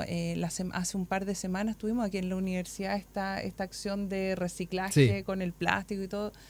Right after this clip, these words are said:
Speaker 1: Entonces, todas esas actividades, como difundirlas más, creo que nos hace, eh, aumentar el capital cultural que tenemos, que es súper importante,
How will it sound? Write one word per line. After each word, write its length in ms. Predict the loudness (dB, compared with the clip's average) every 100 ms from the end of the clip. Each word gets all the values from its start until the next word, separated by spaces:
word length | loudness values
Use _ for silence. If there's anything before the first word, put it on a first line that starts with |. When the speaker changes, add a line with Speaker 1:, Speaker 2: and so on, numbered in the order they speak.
| -20 -12
Speaker 1:
Entonces, 320 | -6 -2 0
todas 260 | 2 2 4
esas 140 | 0
actividades, 460 | 0 -2 0 0 0
como 320 | 0 0 0
difundirlas 720 | -2 -2 -2 -4 -2 -4 -2
más, 280 | -2 -4 -6
creo 280 | -4 -2 -2
que 180 | 0 0
nos 240 | 2 0
hace, 540 | 0 0 -2 -6 -6 -6 -12 -14 -12 -4
eh, 180 | -2 2
aumentar 500 | 2 4 2 2 2
el 140 | 0 -2
capital 460 | -2 -2 -2 -2
cultural 520 | -2 -4 -2 0 0
que 140 | -2 -6
tenemos, 440 | -4 -4 -2 -4
que 240 | -6 -6 -6
es 60 |
súper 280 | -6 -6 -4
importante, 720 | -4 -4 -2 -2 -2 -4 -8